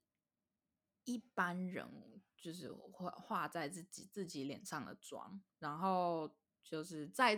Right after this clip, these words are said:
再次跟大家宣导，如果你们要请化妆师，就是不管是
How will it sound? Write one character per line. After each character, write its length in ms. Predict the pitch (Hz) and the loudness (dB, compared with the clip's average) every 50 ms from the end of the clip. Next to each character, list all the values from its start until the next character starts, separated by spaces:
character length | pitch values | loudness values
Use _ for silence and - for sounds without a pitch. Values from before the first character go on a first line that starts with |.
| 208 - | 4 -2
再 240 | - - 254 220 202 | 0 4 6 6 6
次 260 | 202 - - 226 208 | 4 2 0 0 0
跟 240 | 190 190 185 185 185 | 2 2 2 2 2
大 80 | 190 175 | 2 2
家 160 | 175 170 170 | 2 2 0
宣 340 | 180 - 156 156 151 160 156 | 0 -2 -4 -4 -4 -4 -2
导， 220 | 151 110 78 80 | -2 -2 0 0
如 160 | 135 170 226 | 0 0 2
果 120 | 247 269 269 | 4 4 2
你 60 | 240 | 2
们 120 | 208 196 | 4 4
要 100 | 208 226 | 4 4
请 240 | 233 - - 175 143 156 | 4 2 -2 -4 -4 -4
化 240 | - 202 208 175 | 0 2 2 2
妆 280 | 156 - 160 143 151 175 | 2 0 -2 -2 -2 -4
师， 440 | 190 - - 123 98 101 - 202 208 _ _ _ _ _ - | -4 -6 -6 -6 -8 -6 -6 -8 -8 _ _ _ _ _ -10
就 120 | - 175 | -8 -6
是 100 | 185 185 | -6 -6
不 180 | 190 - 240 233 | -2 -2 -2 0
管 240 | - - - 202 190 | 0 0 -2 -2 -6
是 340 | 190 190 185 180 170 180 | -4 -2 -2 -2 -2 -4